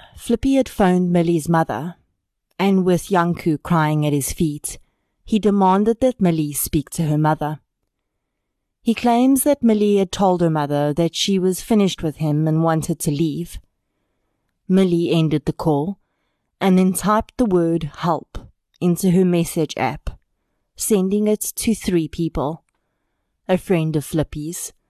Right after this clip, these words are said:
her cousin, and a female friend. Flippy walked into the house and lit a cigarette,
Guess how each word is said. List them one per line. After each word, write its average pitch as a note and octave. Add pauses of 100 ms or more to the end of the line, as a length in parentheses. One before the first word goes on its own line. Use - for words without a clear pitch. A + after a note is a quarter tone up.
(300)
her F#3
cousin, D#3+ (520)
and F3+
a E3+
female D3
friend. D3 (1500)
Flippy B3
walked A3
into G#3
the G3+
house D#3
and E3+
lit E3
a D#3+
cigarette, D#3+